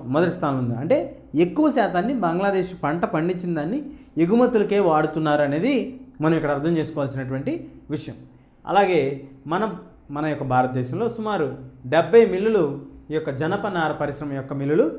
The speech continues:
ఉన్నవి. ఇవి ఎక్కువ శాతం పశ్చిమ బెంగాల్లోని హుగ్లీ నది పరివాహక ప్రాంతంలో ఉన్నాయి. అది కూడా ఒకే ప్రాంతంలో ఎక్కువ ఉన్నాయి. ఎక్కడ? ఒక సుమారు ఒక తొంభై ఎనిమిది కిలోమీటర్లు, అంటే ఒక వంద కిలోమీటర్ల పరిధిలో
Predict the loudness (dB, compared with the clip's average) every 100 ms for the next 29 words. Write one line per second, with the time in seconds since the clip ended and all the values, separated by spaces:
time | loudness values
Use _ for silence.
0 | -14 -18 -10 -6 -2 -2 -2 -6 -12 -4
1 | 0 2 4 2 2 -2 -2 -2 -4 -8
2 | -18 -8 -6 -2 -2 -2 0 4 4 4
3 | 2 0 -2 -4 -10 -18 -20 _ -2 -2
4 | 2 4 4 2 -4 -2 0 0 2 4
5 | 4 2 -2 -4 -4 -4 -2 -2 -2 -8
6 | -16 -20 -6 -2 2 6 6 6 12 10
7 | 12 4 2 0 -2 0 0 0 0 -2
8 | -6 -14 -20 -20 -18 -10 -2 4 4 4
9 | -6 -12 -6 -6 -4 2 4 6 4 2
10 | 0 6 6 6 2 0 0 2 2 6
11 | 4 4 -6 -16 -6 -4 -2 -2 0 2
12 | 2 4 2 2 0 0 4 4 4 2